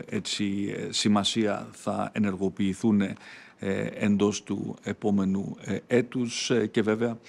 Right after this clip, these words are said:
σωστά ανέφερε και ο Υπουργός ότι είμαστε πια έτοιμοι να καταθέσουμε μία,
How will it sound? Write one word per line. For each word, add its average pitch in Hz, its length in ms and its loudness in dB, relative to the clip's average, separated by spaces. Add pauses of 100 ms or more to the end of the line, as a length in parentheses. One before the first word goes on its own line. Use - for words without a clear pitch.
(260)
σωστά 104 380 -2
ανέφερε 98 380 0
και - 80 -6
ο 98 40 0
Υπουργός 104 480 -4
ότι 101 180 -6
είμαστε 98 240 -4
πια 95 180 -6
έτοιμοι 107 340 -4 (420)
να 98 140 -2
καταθέσουμε 98 720 0
μία, 98 600 0